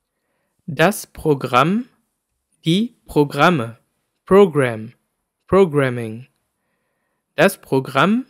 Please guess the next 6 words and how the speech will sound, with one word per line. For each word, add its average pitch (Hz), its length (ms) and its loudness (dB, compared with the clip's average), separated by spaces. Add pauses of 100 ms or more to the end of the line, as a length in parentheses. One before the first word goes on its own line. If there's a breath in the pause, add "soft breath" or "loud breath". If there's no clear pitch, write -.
(200)
im 151 300 -2 (120)
Fernsehen 185 800 0
finde 185 420 -2
ich 120 300 -8
immer 185 300 -2
schlechter. 127 640 -6